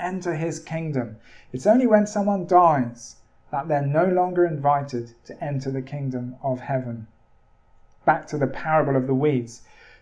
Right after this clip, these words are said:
The point of the parable is that both kinds of plant, the wheat and the weeds, grow alongside each other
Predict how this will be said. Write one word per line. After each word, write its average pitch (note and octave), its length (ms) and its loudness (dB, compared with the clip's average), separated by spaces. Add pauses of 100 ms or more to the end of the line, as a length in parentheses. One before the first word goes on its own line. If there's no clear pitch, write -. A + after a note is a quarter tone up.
The D3 60 -4
point G3+ 260 8
of G#3+ 60 4
the E3 80 4
parable C3+ 560 0
is D3+ 200 -2
that D3+ 320 2 (760)
both G#3 440 8
kinds G#3+ 360 2
of F3 160 -2
plant, E3+ 580 4 (220)
the C3+ 120 0
wheat G3+ 520 0 (120)
and G#3 340 -4
the F#3+ 80 4
weeds, D#3+ 520 2
grow G3 300 0
alongside A3 760 0
each C#3+ 280 -2
other B2+ 400 -4